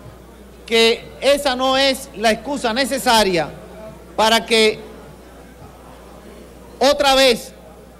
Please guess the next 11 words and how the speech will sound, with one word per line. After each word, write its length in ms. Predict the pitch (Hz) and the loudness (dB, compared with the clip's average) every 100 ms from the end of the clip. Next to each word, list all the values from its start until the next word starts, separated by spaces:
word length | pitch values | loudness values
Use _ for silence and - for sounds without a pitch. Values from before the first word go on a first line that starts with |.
| - - | -20 -14
y 120 | 208 | -6
en 100 | 220 | -2
apenas 400 | 220 196 262 254 | -2 0 0 2
veinte 380 | 247 269 220 254 | 2 0 2 2
años 320 | 247 240 220 | 2 0 -2
se 160 | 262 269 | -2 0
convoque 640 | 269 240 247 214 185 175 - - - - - - | 0 2 2 2 -4 -6 -8 -20 -20 -20 -18 -2
a 320 | 202 208 214 | 2 4 2
una 220 | 269 262 | 0 -2
reforma 540 | 247 196 262 240 220 | -2 0 0 0 -2
constitucional 1000 | 240 269 233 190 262 240 262 247 208 190 | -2 -4 -4 -8 -8 -4 -2 2 0 0